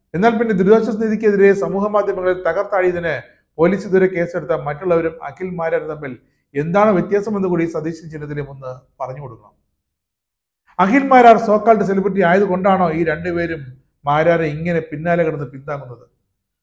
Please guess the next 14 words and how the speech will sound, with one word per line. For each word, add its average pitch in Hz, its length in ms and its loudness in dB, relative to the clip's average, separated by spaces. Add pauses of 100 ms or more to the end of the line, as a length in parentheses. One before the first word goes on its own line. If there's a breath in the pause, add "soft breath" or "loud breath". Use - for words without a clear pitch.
(280)
മുഖ്യമന്ത്രിയുടെ 254 760 8
നിധിക്കെതിരെ 202 720 4
സമൂഹ 185 360 -2
മാധ്യമത്തിലൂടെ 190 760 -2
പ്രചരണം 170 420 -8
നടത്തിയതിന് 156 540 -4 (360 soft breath)
പോലീസ് 214 260 2
കേസെടുത്തതിൽ 165 760 -2
അഖിൽ 180 300 -8
മാരാർ 175 300 2
ഇതാ 151 420 -2 (280)
മുൻകൂർ 160 440 -2
ജാമ്യവും 165 460 -2
തേടിയിരിക്കുന്നു. 123 480 -10